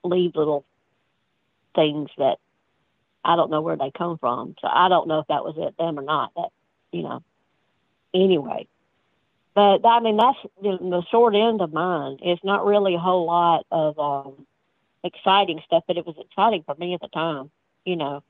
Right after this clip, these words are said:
um, especially with the handprint. I really, and the yells. That, that really just, you know, it rocked my world. 'Cause there's nothing else out there. And, yeah, we thought, okay, somebody's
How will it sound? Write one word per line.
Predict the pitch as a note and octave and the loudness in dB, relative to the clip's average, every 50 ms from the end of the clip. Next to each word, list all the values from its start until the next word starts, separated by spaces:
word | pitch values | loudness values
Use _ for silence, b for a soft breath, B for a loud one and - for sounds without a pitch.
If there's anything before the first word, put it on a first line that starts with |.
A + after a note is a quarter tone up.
| _ _ _ _ _ _ _ _ _ _ _ _ _ _ _ - | _ _ _ _ _ _ _ _ _ _ _ _ _ _ _ 0
um, | E3 D#3 D3+ D#3 D#3 D3+ D3 D3+ - _ _ _ _ _ _ _ _ _ _ _ _ - | 0 2 2 2 0 0 -2 -6 -8 _ _ _ _ _ _ _ _ _ _ _ _ -10
especially | G3 - _ G#3+ G3+ G3 - - E3 D#3 | -10 -2 _ 2 2 2 2 -2 -6 -6
with | E3 D#3+ - | -6 -8 -8
the | - | -8
handprint. | D#3 E3 D#3+ D#3+ D#3 D#3 - C#3 C3 B2 - - | -8 -6 -6 -6 -8 -10 -8 -8 -8 -8 -8 -4
I | - D#3+ D#3+ D#3+ | -2 0 0 0
really, | C#3+ D#3 E3+ E3 - E3 | 0 -2 -2 -2 0 0
and | E3 D#3+ D3 | 0 0 -2
the | D3 | -4
yells. | C#3+ D3 C#3+ C#3 B2 A#2 - F#2+ - _ _ _ _ _ _ _ _ - | -4 -2 -2 0 0 -2 -2 -4 -6 _ _ _ _ _ _ _ _ 4
That, | F3 F3 E3+ - - _ _ - | 4 4 4 2 -2 _ _ -2
that | - F3 D#3+ - | 0 0 0 2
really | E3+ F3 E3+ E3+ E3+ D#3 | 0 -2 -2 -2 -4 -4
just, | D3 D3+ C#3 D#3 - - _ _ | -4 -6 -8 -8 -12 -20 _ _
you | D#3+ D#3+ | -18 -12
know, | C#3 A#2+ A#2 A#2 D3 - _ _ | -10 -10 -10 -10 -12 -16 _ _
it | - F#3+ F#3+ | -2 -2 0
rocked | - F#3 E3+ - - | 2 2 0 2 0
my | D3+ C3+ | -2 -6
world. | C3+ C3+ D#3+ D#3+ D#3 C#3 B2+ C#3+ D3 - _ _ _ _ _ _ _ _ _ _ _ _ _ _ _ _ _ _ _ _ _ _ _ _ _ _ - | -4 -4 -4 -2 -2 -2 -4 -6 -8 -12 _ _ _ _ _ _ _ _ _ _ _ _ _ _ _ _ _ _ _ _ _ _ _ _ _ _ -6
'Cause | G3 F3+ F3 | -6 -2 -2
there's | F#3+ F#3 F3 - | -2 -2 -2 -4
nothing | F#3+ F3+ F#3 F3+ - E3+ E3+ | -4 -4 -4 -4 -4 -4 -2
else | F3 F3 E3 - - - - | 0 0 0 -2 -4 -4 -2
out | E3+ F#3 F3+ - | 0 0 0 -2
there. | - D3 D3 C#3+ D3 D3 - _ _ _ _ | -4 -6 -4 -4 -6 -8 -10 _ _ _ _
And, | F#3+ G3 A3 | -2 0 2
yeah, | A#3 A3 | 4 4
we | G#3+ A3+ B3 | 4 2 2
thought, | - - E3+ D#3+ D#3 D#3 - | 2 2 2 2 2 2 2
okay, | - D3+ F#3 - - E3 D3+ D3 C#3+ C#3+ - _ _ _ _ _ _ _ _ _ _ _ _ _ _ _ _ _ _ - | 2 0 0 2 0 0 2 0 -2 -4 -8 _ _ _ _ _ _ _ _ _ _ _ _ _ _ _ _ _ _ -4
somebody's | - G3 G#3 A3 G#3 G3+ G#3 G#3 G#3 A3 | -2 0 0 2 4 4 4 4 4 2